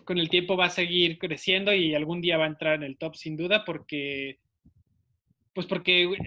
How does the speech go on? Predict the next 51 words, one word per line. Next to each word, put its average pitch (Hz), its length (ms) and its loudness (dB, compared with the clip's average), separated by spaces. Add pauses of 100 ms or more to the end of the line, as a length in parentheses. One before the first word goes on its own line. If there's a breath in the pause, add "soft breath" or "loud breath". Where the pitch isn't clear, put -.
(140)
digo, 214 320 0
no, 233 100 2
no 226 180 -2
por 233 160 0
nada 196 240 4
le 185 100 0
dicen 165 480 -4
Babytron, 151 580 -6
güey. 214 300 -6
O 185 80 -8
sea, 160 180 -10
sí, 180 680 -2
sí - 180 -4
hay 180 140 2
una 190 140 2
refer-, 165 360 -4
sí 190 120 -8
hay 190 60 -2
un 190 80 -6
remitente 160 600 -4
ahí 156 200 -4
y, 156 520 -8
y 151 200 -8
es 143 80 -10
muy 180 140 0
bueno, 165 440 0
es, 165 100 -6 (240)
atrapa 156 420 -6
súper 151 300 -10
bien 175 340 -4
y 165 80 -4
es 156 100 -6
muy 160 100 -8
fuerte, 147 340 -10
güey. 139 160 -16
Yo 156 100 -10
creo 160 160 -16
que, 165 280 -8 (840)
yo 180 180 2
creo 220 100 4
que 208 260 -2 (220)
todavía 202 400 6 (140)
pienso 196 360 0
que, 165 420 -2
o 175 40 -6
sea, 180 140 0
yo 196 140 6
sí 196 360 -2 (200)
dudé 180 260 2
mucho 240 360 2
entre 208 380 0